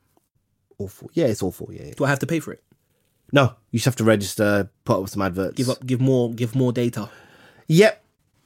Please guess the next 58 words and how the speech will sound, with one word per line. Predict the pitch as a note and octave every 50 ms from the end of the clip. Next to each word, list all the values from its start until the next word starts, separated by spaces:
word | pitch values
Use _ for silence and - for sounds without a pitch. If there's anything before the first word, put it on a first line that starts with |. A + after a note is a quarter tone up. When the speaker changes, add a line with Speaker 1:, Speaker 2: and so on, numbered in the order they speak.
| _ _ _
Speaker 1:
Yep. | - D#3+ F3 - - _ - _ -
But | C#3 C#3 D#3+ D#3
working | E3+ F3 E3 - D#3+ D3+
in | C#3+ C3
T | - D3 C#3+ C#3
V, | C3 C3+ B2+
I, | B2 A#2+ A#2+ F2 G#2 A#2+
I |
can | A#2 - C3 B2
understand. | B2 A#2+ - A#2+ A#2 A#2 A2+ A2 - - - -
I | A2+
want | A2+ A#2 A#2 A2+
your | A2 G#2
data | A#2 A#2 A#2 - G#2+
on | G2+ G#2+
that. | A#2+ C3+ -
Speaker 2:
I | A#2
hear | A#2+ A#2 A2
you. | G#2+ A2 A2 B2+ -
Speaker 1:
I | A#2
want, | A#2+ B2 B2 G#2
I | B2
wanna | B2 B2 B2 B2
know | B2 B2 A#2+
what | B2 A#2+ A#2+
you're, | B2 A#2+ A#2+ -
what | - A#2+ B2 C3 A#2
you're | B2+ B2+
watching. | C#3 D3 C3 - C3 B2
That's | B2 -
how | C3+
I | B2
can | B2 B2+ A#2
personalize | - D3 C#3+ C#3+ C#3 - - C#3+ C3+ C3+ C3 C3+ B2+ B2+ A#2 - - -
c-, | - -
com-, | - C#3+ C3+ C3+ - D#3+
uh, | C3+ B2+
recommendations | C#3 - - D3 C#3+ C#3 D3+ D3+ D3 C3+ - C3 B2+
and | B2+ B2+
that. | C#3 D3+ D3+ - _ _ -
Speaker 2:
Another | D3 E3 E3+ E3+ F3 D#3+
memorable | D#3 E3 E3 E3+ D#3+ D3 D3+ D3
T | C#3 - E3+ D#3
V | C#3+ D3
death | C#3+ D#3 D3+ F3 G3 - -
Speaker 1:
Yeah. | - B2+ A#2+ - - - - _
Speaker 2:
for | - - C#3
me, | C3 C3+ C3+ C3+ D3+ B2
and | B2+ B2+
this | D3+ D3 -
one | E3+ C#3+ C3+
is | B2 G#2 A2+
recent | G#2+ B2+ C#3 C3 - - C3 G2+
because | G#2+ - - B2+ A2+ A#2
I | G#2 A#2 B2 - -
only | B2 B2+ B2+ C3 B2
saw | - - - C#3+ C3 B2+ A#2+
this | B2 A#2+ B2 - - - - - - -